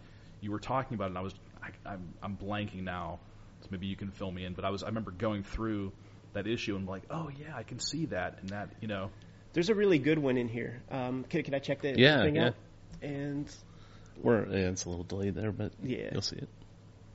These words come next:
Speaker 2: So let me hold this up,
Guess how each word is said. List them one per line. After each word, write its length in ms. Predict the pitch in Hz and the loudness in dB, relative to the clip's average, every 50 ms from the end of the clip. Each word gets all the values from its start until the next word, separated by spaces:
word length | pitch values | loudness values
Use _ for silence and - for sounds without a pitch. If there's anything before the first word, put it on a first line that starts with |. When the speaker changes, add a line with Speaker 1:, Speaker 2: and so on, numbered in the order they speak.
| - - - - | -18 -18 -16 -12
Speaker 2:
So 560 | - - - - 147 139 139 139 135 - - - - - - - - - - - - - - - - | -8 -6 -2 0 2 2 2 2 0 -2 -4 -8 -12 -16 -18 -16 -14 -12 -12 -12 -12 -12 -14 -12 -8
let 100 | 151 135 | -8 -4
me 80 | 127 147 | -4 -4
hold 220 | 139 151 151 139 135 | -2 -2 -2 0 -2
this 200 | 139 - - - | -2 -2 0 2
up, 200 | 120 113 113 | 2 2 0